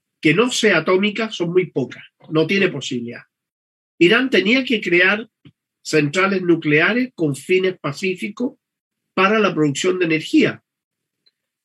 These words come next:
Estados Unidos se aprovecha de eso, de acusar junto con Israel a Irán de que quiere producir bombas atómicas, lo mismo que hicieron con Irak,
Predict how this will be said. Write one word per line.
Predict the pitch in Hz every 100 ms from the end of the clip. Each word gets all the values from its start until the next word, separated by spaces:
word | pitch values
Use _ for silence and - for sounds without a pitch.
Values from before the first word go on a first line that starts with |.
| _
Estados | - 170 269 285 262 220
Unidos | 233 254 240
se | 175
aprovecha | - 202 294 311 208
de | 175 165
eso, | 143 - 220 - _ _ _ _
de | 147
acusar | 165 160 147 - 302 254
junto | 220 208 196
con | 165
Israel | 165 147 147 165 202 156
a |
Irán | 147 170 156 123 _ _ _ _
de | 147 151
que | 151 143
quiere | 220 240
producir | 208 160 139 185
bombas | 165 190 190 180
atómicas, | 208 202 214 220 240
lo | 190
mismo | 147 143 147
que | 143
hicieron | 151 143 143
con | 165 151 147 147 147
Irak, | 170 202 214 247 -